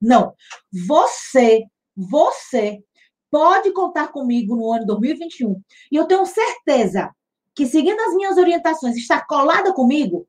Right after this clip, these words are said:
você não vai, você n-, não vai mais continuar errando. Você vai construir uma atitude diferente. Porque é a coisa que mais meus alunos fazem.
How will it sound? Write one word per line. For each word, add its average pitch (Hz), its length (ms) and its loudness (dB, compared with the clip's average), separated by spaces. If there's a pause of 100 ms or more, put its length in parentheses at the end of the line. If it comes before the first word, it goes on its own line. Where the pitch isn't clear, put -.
(320)
você 269 260 2
não 294 220 0
vai, 294 340 -2 (220)
você 254 320 0
n-, 277 120 -2 (200)
não 277 260 0
vai 262 220 2
mais 285 260 -4
continuar 254 480 -2
errando. 233 680 2 (320)
Você 269 320 2
vai 233 320 0
construir 302 640 0
uma 254 180 0
atitude 247 520 0
diferente. 196 540 -4 (320)
Porque 262 180 0
é 262 60 2
a 262 80 -2
coisa 262 200 2
que 254 120 -2
mais 285 340 2
meus 339 180 0
alunos 277 380 -2
fazem. 180 380 -6